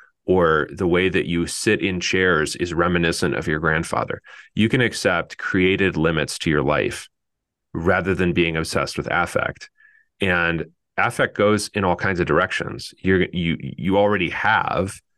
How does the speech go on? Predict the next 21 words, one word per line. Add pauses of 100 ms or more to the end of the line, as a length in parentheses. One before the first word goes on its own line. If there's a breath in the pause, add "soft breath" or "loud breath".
(200)
and
you
will
have
in
church
and
in
state, (400 loud breath)
people
whose
affect
is
trad
or
reactionary
or
whatever (680 soft breath)
adjective
you
want